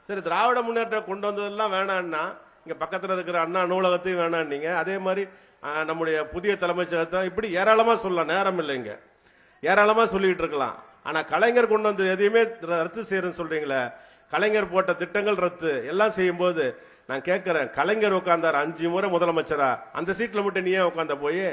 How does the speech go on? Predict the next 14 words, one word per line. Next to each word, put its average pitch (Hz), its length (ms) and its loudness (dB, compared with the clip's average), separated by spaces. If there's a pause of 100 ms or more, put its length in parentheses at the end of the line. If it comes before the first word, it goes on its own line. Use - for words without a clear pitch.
(500)
ஆ, 165 260 2
கலைஞர் 202 380 4
உட்கார்ந்த 185 300 4
சீட்டுன்ட்டு 180 440 -2
நீ 165 60 0
போக 165 180 0
வேண்டியது 180 260 0
தானே 160 200 0
வேணான்னு? 160 500 -2 (300)
அப்படி 147 220 -8
முடியாது. 165 460 -2
காரணம், 175 400 0
உனக்கு 151 220 -2 (100)
பதவியில 175 420 0